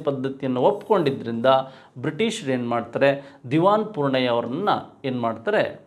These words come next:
ದಿವಾನರಾಗಿ ನೇಮಕ ಮಾಡ್ತಾರೆ. ಅದು ಯಾವ ಸಂದರ್ಭದಲ್ಲಿ? ಬ್ರಿಟಿಷರು ಮರು ಮೈಸೂರು ಸಾಮ್ರಾಜ್ಯ ಸ್ಥಾಪನೆ. ಯಾಕೆಂದ್ರೆ ಇಲ್ಲಿ ಮಿರ್ಜಾ ಇಸ್ಮಾಯಿಲ್, ರಂಗಾಚಾರ್ಲ್ ಯಾವುದೂ ಆಪ್ಷನ್ಸ್ ಇಲ್ಲ, ಯಾವುದೂ ಆಪ್ಷನ್ಸ್ ಇಲ್ಲ. ನೋಡಿ, ಇಲ್ಲಿ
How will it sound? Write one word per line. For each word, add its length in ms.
ದಿವಾನರಾಗಿ 640
ನೇಮಕ 260
ಮಾಡ್ತಾರೆ. 380
ಅದು 120
ಯಾವ 160
ಸಂದರ್ಭದಲ್ಲಿ? 680
ಬ್ರಿಟಿಷರು 500
ಮರು 220
ಮೈಸೂರು 440
ಸಾಮ್ರಾಜ್ಯ 520
ಸ್ಥಾಪನೆ. 460
ಯಾಕೆಂದ್ರೆ 440
ಇಲ್ಲಿ 140
ಮಿರ್ಜಾ 340
ಇಸ್ಮಾಯಿಲ್, 400
ರಂಗಾಚಾರ್ಲ್ 560
ಯಾವುದೂ 280
ಆಪ್ಷನ್ಸ್ 480
ಇಲ್ಲ, 100
ಯಾವುದೂ 300
ಆಪ್ಷನ್ಸ್ 400
ಇಲ್ಲ. 100
ನೋಡಿ, 160
ಇಲ್ಲಿ 160